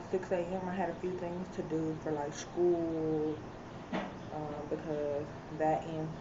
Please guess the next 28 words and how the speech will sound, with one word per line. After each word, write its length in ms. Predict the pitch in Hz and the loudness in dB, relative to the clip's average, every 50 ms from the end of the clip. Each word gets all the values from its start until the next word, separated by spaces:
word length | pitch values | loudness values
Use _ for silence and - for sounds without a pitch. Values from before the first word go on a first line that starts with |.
| - 165 | -8 -6
next 280 | 165 151 151 156 - - - | -4 -4 -4 -4 -6 -8 -6
week 140 | 147 147 147 - - - | -6 -6 -6 -6 -10 -8
for 160 | - 147 151 160 160 180 | -8 -6 -6 -4 -4 -2
me. 300 | 208 226 233 233 226 233 | 0 0 0 0 0 0
I'm 260 | 240 233 - - - | -2 -4 -6 -4 0
gonna 140 | 226 220 202 | 0 2 2
update 500 | - - 180 202 202 - 214 214 208 - | 2 2 2 2 2 2 2 2 2 2
you 60 | 214 | 0
guys 420 | 196 190 180 180 180 175 175 175 170 170 | 0 0 2 2 2 0 0 -2 -2 -2
on 180 | 175 180 180 175 160 160 | -4 -4 -4 -4 -2 -2
what's 220 | 170 208 208 196 | -2 -2 -2 -2
been 240 | - 202 202 202 190 | -2 0 0 0 2
going 340 | 190 214 220 226 220 208 190 - 175 | 2 0 2 4 4 4 4 4 4
on 260 | 196 254 381 453 453 427 | 6 8 8 8 8 6
in 160 | 403 381 349 | 4 4 4
your 100 | 349 277 | 4 4
girl 360 | 233 311 370 427 403 349 262 | 6 8 10 10 12 10 8
life, 580 | 214 196 220 262 370 440 453 466 466 453 403 359 - 214 | 8 6 4 4 4 4 4 2 2 2 2 2 0 0
because 680 | 214 208 208 247 233 214 208 196 190 180 175 170 170 175 175 - - - - - - - - - - - - - - - 151 | 0 0 4 6 6 8 8 6 4 4 2 2 0 -2 -4 -8 -10 -12 -12 -12 -12 -12 -12 -12 -12 -12 -12 -12 -6 -2 0
we 240 | 220 262 247 196 180 180 170 - - | 0 0 0 -2 -4 -6 -6 -6 -4
are 280 | 160 156 160 156 151 | -2 -2 0 0 -2
on 80 | 151 156 | -2 -2
a 80 | 156 | -4
whole 240 | 156 175 170 170 170 | -2 -2 -2 -2 -2
nother 240 | 175 175 165 160 165 - | -2 -4 -4 -6 -6 -8
chapter, 440 | - - 165 139 - - - 127 - - - - - - | -6 -6 -4 -6 -6 -8 -8 -8 -8 -8 -10 -10 -10 -8
believe 380 | - 101 107 - - - - | -8 -6 -6 -6 -6 -6 -8
that. 200 | - - - - | -6 -6 -6 -6